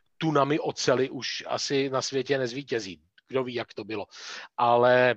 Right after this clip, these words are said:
eh, my jsme si, my jsme nevěděli, že ty země padají jedna po druhé. Já tedy ne, myslím, že možná starší, jako Václav Havel, disidenti, politologové, Petr Pithart, možná pan profesor, ale já jsem to nevěděl.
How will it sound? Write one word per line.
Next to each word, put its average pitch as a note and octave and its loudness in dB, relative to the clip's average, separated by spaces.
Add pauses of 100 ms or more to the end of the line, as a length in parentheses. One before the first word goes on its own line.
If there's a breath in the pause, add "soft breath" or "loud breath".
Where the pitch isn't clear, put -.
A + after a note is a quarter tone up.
(500 soft breath)
eh, C3 -2
my C3 -4
jsme D3 0
si, D3+ -4
my C#3+ -8
jsme D#3 -2
nevěděli, C#3 2
že A2 -4 (1120)
ty C3 -6
země B2+ -2
padají B2 2
jedna A#2+ 0
po B2+ -6
druhé. B2 0 (360 loud breath)
Já B2 2
tedy C3 2
ne, A2+ 0 (200)
myslím, A#2 -14
že G#2+ -8
možná G#2 -8
starší, A#2 -6
jako G#2 -10
Václav G#2+ -6
Havel, G#2 -6
disidenti, A2 -10
politologové, A2 -6
Petr A#2+ -6
Pithart, G2 -10 (400 loud breath)
možná G2 -14
pan G#2 -12
profesor, B2 -4 (460 loud breath)
ale B2+ 2
já B2+ 4
jsem C3+ -6
to C3 -2
nevěděl. C3+ 2